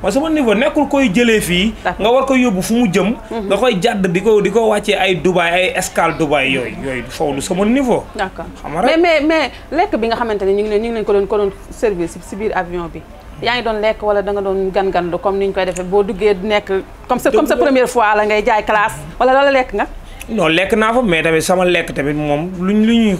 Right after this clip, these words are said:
Speaker 1: kii la, nekkul lekk yoo xam, nekkul lu ñëw ma lekk.
Speaker 2: Ah.
Speaker 1: Waaw, nekkul lu ñëw rek ma lekk.
Speaker 2: Kon loolu la lekk?
Speaker 1: Waaw, ndax am na lekk yoo xam ne sama xel nanguwu ko daal.
Speaker 2: Ah, nu mu mel?
Speaker 1: Waaw, nanguwu ko, comme ay mboroxe vol.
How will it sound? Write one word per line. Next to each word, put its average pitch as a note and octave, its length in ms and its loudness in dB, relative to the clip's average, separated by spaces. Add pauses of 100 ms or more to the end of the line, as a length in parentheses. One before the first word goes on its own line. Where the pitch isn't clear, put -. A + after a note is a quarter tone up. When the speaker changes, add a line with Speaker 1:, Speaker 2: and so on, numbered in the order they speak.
Speaker 1:
kii D#3 220 0
la, C3 140 0
nekkul G3 340 -2
lekk E3 220 0
yoo D3 160 2
xam, D3 180 -2
nekkul G#3 320 -2
lu G#3 80 0
ñëw G#3+ 180 2
ma D#3+ 140 0
lekk. C#3+ 240 -2 (260)
Speaker 2:
Ah. G3 200 0 (420)
Speaker 1:
Waaw, B2+ 80 -4
nekkul D#3+ 400 -2
lu G#3 80 2
ñëw A3+ 260 4
rek F#3+ 180 0
ma D#3+ 140 0
lekk. D3 260 0 (220)
Speaker 2:
Kon G#3 140 -2
loolu A3+ 140 0
la G3 60 0
lekk? G3 280 -2
Speaker 1:
Waaw, B2 160 0
ndax C#3+ 160 -2
am F3+ 120 2
na F#3 60 2
lekk F#3 240 2
yoo F3+ 140 4
xam E3 140 -2
ne D3+ 60 -4
sama D#3+ 220 0
xel D#3 220 0
nanguwu D#3 420 0
ko D#3+ 120 0
daal. B2 220 0 (300)
Speaker 2:
Ah, G3 120 -2
nu A3+ 100 -4
mu A3 80 -6
mel? A3 140 -2 (320)
Speaker 1:
Waaw, A#2 160 -2
nanguwu D3+ 340 -4
ko, C#3 160 -2
comme F#3+ 100 -2
ay F3 140 0
mboroxe D#3 420 0
vol. C#3 320 -2